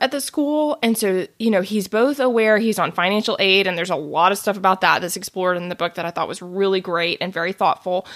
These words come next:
And then also, he's just aware of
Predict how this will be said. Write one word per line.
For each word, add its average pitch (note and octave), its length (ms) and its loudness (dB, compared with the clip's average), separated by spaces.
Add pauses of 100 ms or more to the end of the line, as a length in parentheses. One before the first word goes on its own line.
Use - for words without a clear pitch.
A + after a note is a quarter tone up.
(260)
And A#3 100 4
then A#3 120 2
also, G3+ 680 4
he's G#3+ 280 -4
just G#3+ 200 -4
aware F3 720 2
of E3+ 460 2